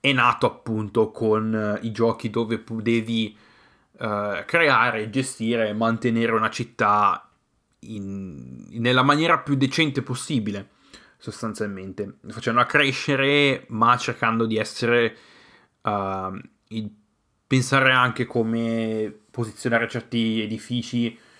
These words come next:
ehm, gestire la planimetria, insomma, tutta una cosa, tutto un, una, un, un gioco che dietro di sé ha dello studio.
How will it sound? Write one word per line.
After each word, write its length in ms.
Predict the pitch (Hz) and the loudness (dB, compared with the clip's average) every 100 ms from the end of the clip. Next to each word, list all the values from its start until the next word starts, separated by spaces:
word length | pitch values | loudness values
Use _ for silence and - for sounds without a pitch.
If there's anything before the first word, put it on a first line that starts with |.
| - _ _ - | -20 _ _ -10
ehm, 960 | 104 95 95 95 92 90 76 50 50 - - - _ _ _ | -6 -4 -4 -4 -8 -12 -14 -16 -20 -20 -20 -20 _ _ _
gestire 560 | - 123 110 - 120 117 | -18 -14 -14 -8 -4 -2
la 100 | 117 | -2
planimetria, 540 | 113 113 110 113 104 | -2 -4 -4 -6 -8
insomma, 520 | 107 113 110 104 - _ _ _ _ _ | -6 -4 -2 -4 -6 _ _ _ _ _
tutta 320 | 180 180 180 | -8 -4 2
una 160 | 156 135 | 4 6
cosa, 460 | 147 151 139 139 | 6 6 6 4
tutto 260 | - 151 160 | 4 -4 0
un, 260 | 143 143 - | 0 -2 -4
una, 460 | 143 143 135 131 | -2 0 4 2
un, 880 | 127 127 123 120 117 113 110 107 - - - - - - - | 2 0 0 0 0 0 -2 -6 -12 -16 -20 -20 -20 -20 -14
un 180 | 139 143 | -2 0
gioco 220 | 160 196 | 4 2
che 360 | - 135 117 - _ _ _ _ _ | 4 2 2 -6 _ _ _ _ _
dietro 380 | 120 135 151 135 | 0 2 2 0
di 100 | 139 | -2
sé 260 | 127 127 135 | 0 0 2
ha 200 | 113 113 | 0 0
dello 240 | 110 101 | 0 -2
studio. 560 | - - 104 104 104 | -6 -12 -8 -4 -4